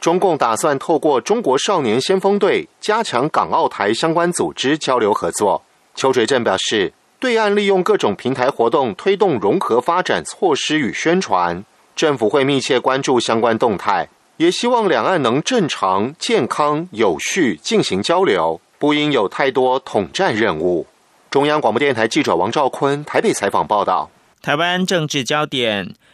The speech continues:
Speaker 2: 高雄市议员黄捷的罢免投票进入到最后倒数，也就是明天要投票。民进党倾全党之力挺捷，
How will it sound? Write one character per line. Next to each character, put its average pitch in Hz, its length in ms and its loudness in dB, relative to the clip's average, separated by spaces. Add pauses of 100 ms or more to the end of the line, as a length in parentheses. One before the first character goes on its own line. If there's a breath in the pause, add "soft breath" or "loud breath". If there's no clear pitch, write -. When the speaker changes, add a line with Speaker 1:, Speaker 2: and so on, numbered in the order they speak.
(100)
Speaker 2:
高 220 180 0
雄 175 240 0
市 185 220 -2
议 185 220 -4
员 117 260 -2
黄 123 280 -2
捷 120 220 -2
的 127 180 0
罢 165 220 -2
免 117 180 -2
投 104 200 -4
票 143 260 -2
进 143 160 -2
入 143 160 -2
到 127 220 -2
最 143 180 -4
后 131 100 -2
倒 160 280 -2
数， 101 300 0
也 110 120 -2
就 123 140 -2
是 120 200 0
明 110 280 -2
天 156 380 -4
要 131 200 0
投 95 260 -2
票。 143 460 -2 (320 loud breath)
民 196 160 0
进 226 100 2
党 123 320 0
倾 185 380 -2
全 131 340 -2
党 107 240 -2
之 156 200 -2
力 160 260 -2
挺 98 320 -2
捷， 110 600 -2